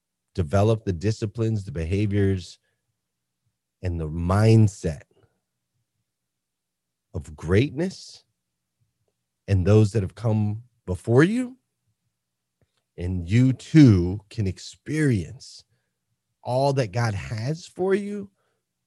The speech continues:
in such an impactful and enlightening way. So go out there and be the best version of yourself that you can possibly be.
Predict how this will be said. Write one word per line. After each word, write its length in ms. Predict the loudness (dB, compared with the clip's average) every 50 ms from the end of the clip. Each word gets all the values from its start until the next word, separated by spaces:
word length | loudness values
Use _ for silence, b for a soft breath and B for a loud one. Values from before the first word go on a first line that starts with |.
| _ _
in 140 | -6 -6 -6
such 360 | -6 -8 -10 -10 -10 -8 -8
an 220 | -8 -8 -8 -8 -8
impactful 800 | -12 -8 -4 -4 -4 -4 -6 -12 -14 -10 -8 -8 -8 -8 -10 -14 _ _ _ _ _ _ _ _ _ _ _ _ _ _ _ _ _ -8
and 320 | -6 -4 -4 -4 -6 -8 -6 -2
enlightening 1300 | 0 0 0 0 -2 -4 -2 0 0 0 0 0 4 6 6 8 8 8 6 6 4 4 0 -2 -8 -16 _ _ _ -8
way. 420 | -4 -2 -2 -2 -2 -6 -14 -18 -20 _ _ _ _ _ _ _ _ _ _ _ _ _ _ _ _ _ _ _ _ _ _ _ _ _ _ _ _ _
So 160 | _ -12 -8
go 200 | -4 0 2 2
out 220 | 2 2 0 -2
there 500 | -4 -6 -4 -4 -4 -4 -4 -6 -8 -10 -16 _ _ _ _ -14
and 80 | -6
be 80 | -6 -4
the 100 | -4 -2
best 260 | 0 0 0 0 -2
version 300 | -4 -2 -2 -2 -2 -2
of 100 | -4 -2
yourself 380 | -4 -6 -6 -6 -8 -8 -8 -10
that 80 | -12
you 100 | -12 -12
can 140 | -12 -12 -12
possibly 400 | -10 -10 -10 -10 -12 -12 -14 -14
be. 320 | -14 -14 -16 -18 -20 -20